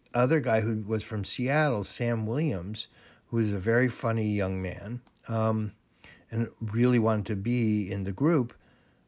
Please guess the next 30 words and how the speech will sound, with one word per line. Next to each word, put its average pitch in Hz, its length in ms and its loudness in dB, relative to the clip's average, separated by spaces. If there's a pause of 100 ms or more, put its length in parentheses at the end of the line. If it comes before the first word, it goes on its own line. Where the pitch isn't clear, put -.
(140)
um, 113 320 0
joined 101 340 0
the 110 80 -4
group 180 340 0 (120)
in 123 80 -8
nineteen 104 400 -2
eighty-one. 104 640 -2 (640)
And 120 180 0
then 139 260 6
when 127 280 4
we 120 320 4
were 110 760 2 (380)
about 113 420 0
to 117 140 -6
go 117 320 2
to 113 400 -2
Broadway, 104 880 -4
we 104 120 -4
had 107 100 -4
done 131 220 0
this 113 120 -2 (280)
run 117 320 2
at, 104 180 -2 (680)
um, 104 460 -2 (680)
at 113 60 -4
the 117 80 2
Brooklyn 117 320 -2
Academy 104 440 -2
of 90 140 -6
Music 104 500 -6